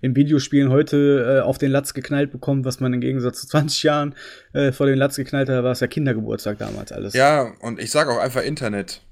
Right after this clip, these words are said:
Speaker 1: Ja,
Speaker 2: Internet.
Speaker 1: das
Speaker 2: Das war
Speaker 1: ja.
Speaker 2: alles möglich. Da kannst du auch Leuten verbieten, was du willst. Solange die Zugänge zum Internet für die einzelnen verschiedenen Altersklassen nicht unterschiedlich ist,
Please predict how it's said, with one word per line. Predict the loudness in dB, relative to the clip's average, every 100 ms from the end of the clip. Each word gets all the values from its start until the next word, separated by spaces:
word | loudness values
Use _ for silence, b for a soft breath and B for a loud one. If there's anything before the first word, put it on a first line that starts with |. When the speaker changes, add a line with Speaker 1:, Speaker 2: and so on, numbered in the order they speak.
| -20 -20 -2
Speaker 1:
Ja, | 6 6 6
Speaker 2:
Internet. | 2
Speaker 1:
das | -6 -8 -6
Speaker 2:
Das | 0 6
war | 8
Speaker 1:
ja. |
Speaker 2:
alles | 8 6 4
möglich. | 0 0 0
Da | 2
kannst | 4 2 4
du | 6
auch | 6 4
Leuten | 0 0 0
verbieten, | -4 -2 -2 -2
was | -4
du | -4 0
willst. | 0 -2 B B B
Solange | 2 4 4 2 -6
die | -8 -4 -4 -6 -10 _ _
Zugänge | -8 -4 -2 -2 -2
zum | -4 -6
Internet | -6 -6 -6 -6
für | -8 -10
die | -6
einzelnen | -6 -6 -8 -8 -8 -8
verschiedenen | -10 -10 -10 -8 -6
Altersklassen | -6 -6 -8 -12 -8 -6 -6 -6 -8
nicht | -10 -12 -12
unterschiedlich | -10 -8 -8 -10 -10 -12 -8
ist, | -8 -8